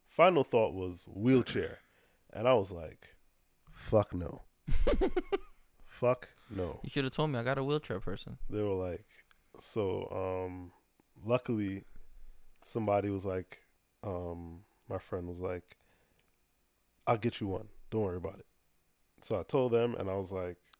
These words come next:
Speaker 1: "Y'all could just wheelchair me
Speaker 2: To my
Speaker 1: out
Speaker 2: car.
Speaker 1: of here. You could wheelchair me to my car." They were like, "Well, you're not supposed to drive, so how are you gonna get home?" I said, "My friends are outside."
Speaker 2: I have
Speaker 1: My fri-
Speaker 2: one or two.
Speaker 1: my
Speaker 2: I, they're, they're, they're
Speaker 1: I,
Speaker 2: here.
Speaker 1: I have a few friends. The doctor was like, "But how are you gonna move around your house?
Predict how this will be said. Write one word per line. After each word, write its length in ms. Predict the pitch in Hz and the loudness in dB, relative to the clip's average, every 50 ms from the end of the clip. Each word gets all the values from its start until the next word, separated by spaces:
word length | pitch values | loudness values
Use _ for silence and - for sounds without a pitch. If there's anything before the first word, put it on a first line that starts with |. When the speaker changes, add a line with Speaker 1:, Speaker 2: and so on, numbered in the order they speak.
| _ | _
Speaker 1:
"Y'all 280 | - 95 104 117 135 165 | -10 -2 2 4 4 4
could 140 | 160 156 113 | 2 0 -2
just 240 | 110 104 95 - - | -2 -4 -4 -6 -6
wheelchair 480 | 101 104 113 123 117 - - 110 101 101 | -2 0 0 0 0 0 -2 -2 -2 -2
me 280 | 104 98 95 92 92 - _ _ _ _ - - - - - | -2 -2 -4 -4 -6 -10 _ _ _ _ -8 -6 -4 -4 -2
Speaker 2:
To 100 | - 131 | -2 -2
my 100 | 117 107 | 2 6
Speaker 1:
out 100 | 117 117 | 6 6
Speaker 2:
car. 100 | 107 95 | 6 6
Speaker 1:
of 60 | 85 - | 2 0
here. 460 | - 127 156 185 135 113 143 165 156 - | 0 2 6 6 6 6 4 2 -4 -8
You 60 | - 101 | -8 -4
could 100 | 104 104 | -2 0
wheelchair 380 | 104 110 113 113 - 123 107 | 0 0 0 0 0 0 0
me 100 | 101 101 95 | 0 -2 -4
to 120 | - 104 | -4 -4
my 120 | 92 87 | -4 -4
car." 380 | 87 - - 127 143 147 123 104 | -4 -2 0 0 2 2 2 2
They 80 | 107 113 | 2 0
were 100 | 110 107 107 | 2 2 2
like, 80 | 104 | 2
"Well, 100 | 104 127 156 | 2 2 2
you're 80 | 202 208 | 4 4
not 160 | 175 147 - | 4 4 2
supposed 240 | - - 107 104 - | 0 -4 -4 -4 -2
to 40 | 107 | 2
drive, 280 | 127 190 214 160 110 - | 6 6 8 8 6 4
so 120 | - 117 | 2 2
how 60 | 127 156 | 2 2
are 60 | 160 | 2
you 80 | 143 | 2
gonna 140 | 123 117 107 98 | 2 0 0 0
get 120 | 98 95 | -2 0
home?" 220 | - 160 143 98 | 0 0 0 0
I 40 | 101 | 0
said, 160 | 101 - 110 | 0 0 0
"My 100 | 98 101 | -2 -2
friends 260 | 113 - 110 101 98 92 | -2 -2 -4 -4 -2 -2
are 100 | 92 90 | -4 -4
outside." 320 | 87 - - - - - _ _ _ _ _ _ _ _ _ _ _ _ _ _ _ _ | -4 -4 -6 -8 -8 -10 _ _ _ _ _ _ _ _ _ _ _ _ _ _ _ _
Speaker 2:
I 120 | - 131 120 | -6 -4 -4
have 220 | 113 117 110 107 | -2 -2 -2 -2
Speaker 1:
My 40 | 107 | -2
fri- 80 | 113 110 | -4 -4
Speaker 2:
one 160 | 110 113 110 | -4 -4 -4
or 40 | 110 | -6
two. 180 | 110 - 85 - 110 - - - - | -8 -8 -10 -10 -12 -14 -12 -6 0
Speaker 1:
my 100 | 98 104 | 0 2
Speaker 2:
I, 40 | 107 | 2
they're, 140 | 117 110 107 | 2 0 -2
they're, 220 | 92 107 113 113 107 | -2 -2 -2 -2 0
they're 180 | 107 104 101 | 0 -2 0
Speaker 1:
I, 40 | 104 110 82 | 0 -2 -2
Speaker 2:
here. 80 | 80 | -2
Speaker 1:
I 40 | 107 | 0
have 160 | 104 113 101 104 | 0 0 0 -2
a 40 | |
few 180 | - - 120 123 | -4 -6 -6 -4
friends. 500 | - - 123 107 110 113 120 - - - _ _ _ _ _ _ | 0 0 0 0 0 -2 -6 -10 -16 -20 _ _ _ _ _ _
The 240 | 117 110 113 113 107 95 | -2 2 4 4 4 6
doctor 360 | 95 123 123 131 - - 135 | 6 6 6 6 4 2 0
was 160 | 127 123 120 | 0 0 -2
like, 160 | 120 127 120 | -4 -4 -2
"But 140 | - 147 143 | -2 -2 -2
how 180 | - - 262 262 | 0 0 0 2
are 60 | 247 | 2
you 100 | 220 214 196 | 0 2 2
gonna 180 | 202 185 180 | 2 2 2
move 240 | 180 196 220 208 185 | 0 0 -2 -2 0
around 220 | 180 175 165 151 | 0 0 0 0
your 100 | 131 127 | 0 -2
house? 480 | 127 - - 214 208 214 214 - - - | -2 -2 0 0 0 0 -2 -4 -8 -12